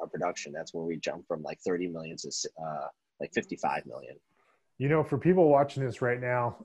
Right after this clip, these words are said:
Speaker 2: I know for a fact there are entrepreneurs and people in real estate and plethora of different industries that are, like, just working their face off, <laughs> going
Speaker 1: Yeah.
Speaker 2: seven days a week.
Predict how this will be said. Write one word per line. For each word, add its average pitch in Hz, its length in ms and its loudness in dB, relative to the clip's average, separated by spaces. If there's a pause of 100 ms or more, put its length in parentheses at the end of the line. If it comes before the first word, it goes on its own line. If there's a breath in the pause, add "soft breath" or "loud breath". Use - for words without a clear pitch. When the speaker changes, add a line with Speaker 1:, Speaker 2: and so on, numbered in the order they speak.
(120)
Speaker 2:
I 165 180 2
know 131 580 2
for 123 260 -2
a 113 60 -4
fact - 800 -4
there 120 240 4
are 110 260 4
entrepreneurs 123 1040 -2 (160)
and 117 540 -2 (840 soft breath)
people 143 220 6
in 120 140 2
real 135 100 8
estate 135 460 6
and 107 140 0 (140)
plethora 156 380 6
of 120 100 -2
different 123 240 -2
industries 113 480 -4
that 120 220 4
are, 110 180 0 (280)
like, 117 140 -2
just 120 220 -4
working 135 380 2
their 110 140 -4
face - 460 0
off, - 380 -12
<laughs> - 140 -8
going 143 160 2 (140)
Speaker 1:
Yeah. 95 140 8
Speaker 2:
seven 156 160 8
days 147 240 6
a 131 60 2
week. 127 380 2